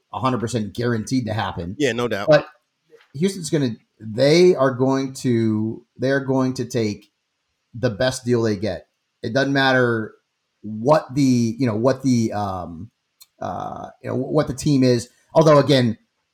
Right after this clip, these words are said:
Speaker 1: I, I don't think I would trade him to Indianapolis, for example. But
Speaker 2: Yeah.
Speaker 1: Houston's gotta, they're rebuilding, man, and they're gonna have to get a lot of draft capital,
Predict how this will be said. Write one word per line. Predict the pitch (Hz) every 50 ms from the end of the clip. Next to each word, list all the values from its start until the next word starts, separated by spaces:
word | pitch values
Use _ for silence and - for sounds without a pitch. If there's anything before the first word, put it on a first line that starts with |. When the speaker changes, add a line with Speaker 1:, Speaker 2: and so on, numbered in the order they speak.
| _ -
Speaker 1:
I, | 123 127 - 143 143 -
I | 131 143
don't | 147 151 151 -
think | - 151 143 135 117 - - -
I | 117 127 127
would | 123 120 123 120 117 113 107 98 101 -
trade | - - - 135 143 139 131 131 131 127 123 120 101 - -
him | 127 135 127 120 113 -
to | - 131 123 117 113 113 110 107 -
Indianapolis, | 123 120 113 113 113 110 107 - - 90 - - - - - _ _ _ _ _ _ _ _ _
for | - 123 110
example. | 98 95 98 107 101 90 - - - _ _ _ _ _ _ -
But | 127 123
Speaker 2:
Yeah. | 143 196
Speaker 1:
Houston's | 220 - 202 165 127 120
gotta, | - 139 131 123 117 104 - 110
they're | 107 143 170
rebuilding, | 170 170 175 143 113 147 165 175 - 113 95
man, | 95 95 95 95 98 95 101 -
and | - 110 123 120 127
they're | 139 151
gonna | 151 160 151 131
have | 135 139 135 135 131 -
to | - 131
get | 120 131 123 123 -
a | 110 107
lot | 104 107 117 123 131 135 135 139
of | 131
draft | 113 127 127 123 123 123 -
capital, | - 113 107 107 - - 104 104 101 98 -